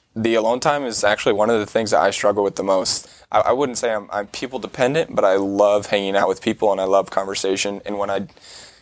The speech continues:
you know, sometimes don't get to do that, and when I'm out in the middle of the wilderness and I'm, you know, responsible for,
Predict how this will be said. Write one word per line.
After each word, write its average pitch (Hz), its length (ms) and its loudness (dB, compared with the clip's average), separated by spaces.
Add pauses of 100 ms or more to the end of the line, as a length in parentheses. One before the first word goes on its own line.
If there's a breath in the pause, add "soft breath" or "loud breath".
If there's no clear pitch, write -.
you 113 80 -8
know, 107 100 2
sometimes 107 460 0
don't 107 280 0
get 98 220 2
to - 100 -4
do 95 200 -6
that, 107 340 2 (100)
and 98 540 -2 (100)
when 107 160 2
I'm 101 120 2
out 101 240 2 (100)
in 101 500 0
the 110 140 -4
middle 107 220 4
of 101 80 0
the 95 80 0
wilderness 107 560 2
and 98 340 -6
I'm, 98 500 -2 (120)
you 104 100 -2
know, 101 100 4
responsible 98 720 0
for, 98 520 0